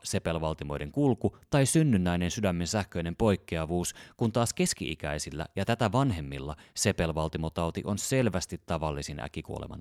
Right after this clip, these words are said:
aiheuttaja. Noin seitsemänkymmentäviisi viiva kahdeksankymmentä prosenttia kaikista sydänperäisistä äkkikuolemista aiheutuu sepelvaltimotaudista. Useimmiten mekanismina on akuutti sydänlihaksen hapenpuute,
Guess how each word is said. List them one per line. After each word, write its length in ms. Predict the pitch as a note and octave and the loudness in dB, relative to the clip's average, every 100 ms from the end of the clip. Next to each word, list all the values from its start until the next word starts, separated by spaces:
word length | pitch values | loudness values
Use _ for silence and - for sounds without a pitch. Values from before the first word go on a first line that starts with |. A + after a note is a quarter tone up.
| - | -10
aiheuttaja. 680 | - - - _ - - _ _ - - - - - | -12 -12 -18 _ -20 -20 _ _ -20 -20 -20 -20 -2
Noin 320 | G#2 A#2 A#2+ - | 6 8 6 4
seitsemänkymmentäviisi 1160 | - E3+ - A#2+ G#2+ G#2 G2+ G2 C#3 B2 G2 | 4 4 6 4 4 4 4 4 4 4 2
viiva 200 | F#2+ F2+ | 0 -2
kahdeksankymmentä 840 | - C3 B2 G2 F2+ D#2+ D#2+ D#2+ D#2 | 0 2 2 2 -2 -2 -4 -4 -4
prosenttia 600 | - F2 E2 - F2+ E2 | -2 -2 -4 -4 -4 0
kaikista 560 | G2+ F#2 - E2 F2 | 2 2 2 -6 -6
sydänperäisistä 840 | D#2 F2 D#2+ D2+ E2 D#2+ F2+ - B1+ | -2 0 0 0 -2 -2 -4 -4 -4
äkkikuolemista 800 | - F2 - F2+ E2+ F2 - F2 - _ - | -4 -6 -2 0 0 -2 -4 -6 -8 _ -2
aiheutuu 520 | F2 E2 C3 D#3 C3+ | -2 0 0 0 -2
sepelvaltimotaudista. 1200 | F#2+ D#2+ C#2 C2 C2+ A#1 C2 A#1 G1+ G#1 - - - _ _ - - - - | -2 -2 -4 -6 -8 -8 -8 -8 -8 -10 -14 -16 -20 _ _ -20 -20 -20 -2
Useimmiten 680 | A#2 D3+ B2 G#2 - F2+ | 4 6 8 6 4 2
mekanismina 680 | F#2 A#2 G2+ F2+ - F#2 G#2 | 2 4 4 4 0 0 2
on 160 | D3 C#3+ | 0 0
akuutti 600 | A#2+ - G2 - - - | -2 2 0 0 -6 -4
sydänlihaksen 720 | - G#2 F#2 F2 D#2 D#2 - C#2+ | -2 0 2 0 -2 -4 -6 -4
hapenpuute, 720 | G2 A#2 F#2+ F#2 F2+ F2+ | 0 2 2 2 0 0